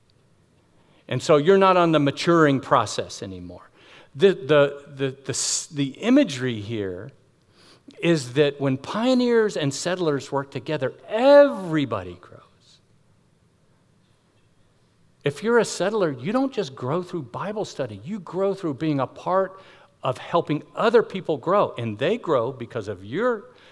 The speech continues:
con-, contribution to their life, but you grow as well from being in contact with them. I, you don't need to raise your hand, but how many of you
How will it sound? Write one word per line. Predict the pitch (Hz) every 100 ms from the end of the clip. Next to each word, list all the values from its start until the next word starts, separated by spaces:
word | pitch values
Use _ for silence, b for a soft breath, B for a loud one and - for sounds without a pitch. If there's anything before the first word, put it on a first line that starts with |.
| b -
con-, | 139
contribution | 139 - 135 - 104 110 104
to | -
their | 107
life, | 110 117
but | - - 123
you | 147 220 269
grow | 226 233 226
as | 214
well | 196 240 240 - - _ b b b b b
from | - 135
being | 175 190
in | 190
contact | 185 190 208 196 151 117
with | 113
them. | - 95 B B B -
I, | 170
you | 185 262
don't | 294
need | 240 175
to |
raise | 147 131
your | 135
hand, | 160 233
but | 208 190
how | 139 208
many | 254 285 269
of | 196
you | 196 180